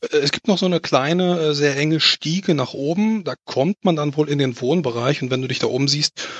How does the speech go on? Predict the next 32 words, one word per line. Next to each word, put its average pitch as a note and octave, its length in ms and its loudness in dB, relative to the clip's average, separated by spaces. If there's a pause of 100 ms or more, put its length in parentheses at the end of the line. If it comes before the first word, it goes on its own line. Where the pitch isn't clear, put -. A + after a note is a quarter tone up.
(220)
Bett, - 480 2
ähm, B2+ 240 -2
natürlich B2 340 -2
sowas B2+ 260 2
wie C3+ 60 0
ein B2+ 100 -4
Ofen, D3+ 600 0
äh, B2+ 220 -4
dann B2+ 220 -4
getrennt C3 440 0
von C3 380 -2 (420)
den C3 140 4
Büchern C#3 320 0
nach A#2+ 120 -2
hinten F3+ 280 2
raus, D3 500 2
so B2+ 200 -4
dass, - 240 0
wenn B2 100 0
das B2 180 2
irgendwie B2+ 260 -2
anfängt B2+ 280 -2
zu C3+ 120 -2
brennen, C3 500 -2 (120)
die, B2+ 220 -2
die B2 100 -2
Bücher C3 260 -2
noch A#2+ 180 -4
halb C#3+ 180 0
gerettet C3 340 -2
werden C3+ 240 0
könnten. C#3 380 0